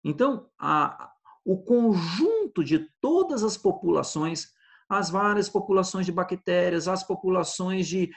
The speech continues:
de protozoário, as populações das formiguinhas que estão aí em volta de você, no lugar, o conjunto de todas as populações que estão no mesmo lugar,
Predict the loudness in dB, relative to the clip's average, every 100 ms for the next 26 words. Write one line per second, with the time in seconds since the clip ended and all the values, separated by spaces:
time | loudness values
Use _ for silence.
0 | -16 -6 0 0 2 2 2 2 4 2
1 | 2 0 -2 -6 _ _ -2 0 2 2
2 | 6 6 6 0 0 0 -2 -2 -2 -2
3 | -2 0 -2 -4 -6 -4 -2 0 0 -2
4 | -2 -2 2 2 2 -2 0 -2 2 2
5 | 2 0 0 -2 -4 _ _ -14 -4 -2
6 | -2 -2 -4 -4 -8 _ -2 0 0 -2
7 | -4 -4 -4 0 0 -2 -4 -6 -6 -8
8 | -6 -4 -2 0 0 -2 -2 -2 0 2
9 | -2